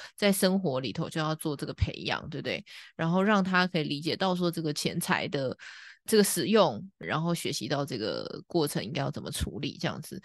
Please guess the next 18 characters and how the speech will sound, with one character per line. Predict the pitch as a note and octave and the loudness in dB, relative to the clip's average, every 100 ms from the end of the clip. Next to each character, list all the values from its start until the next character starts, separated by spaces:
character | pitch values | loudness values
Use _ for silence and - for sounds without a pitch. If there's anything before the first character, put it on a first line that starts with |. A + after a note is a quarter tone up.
| - - - - | -14 -16 -18 -6
然 | E3 | 0
后 | E3+ | 2
就 | F3+ G3 | 2 0
像 | G3 F3+ | 2 2
那 | E3+ E3+ | 2 2
个 | D3 A2 C#2+ C2 - | 0 0 -2 -6 -4
金 | - A#3 | 2 6
钱 | G3+ | 8
心 | G3+ A3 | 8 6
理 | D#3+ | 4
学 | C#3 A#2+ | 4 2
的 | C#3 B2+ - - | 2 0 -2 -6
作 | - F3+ | 0 2
者 | D#3+ | 2
有 | F2 | 0
提 | - G#2 | -4 -2
到 | F3 D#3+ | 2 2
说， | E3 | 2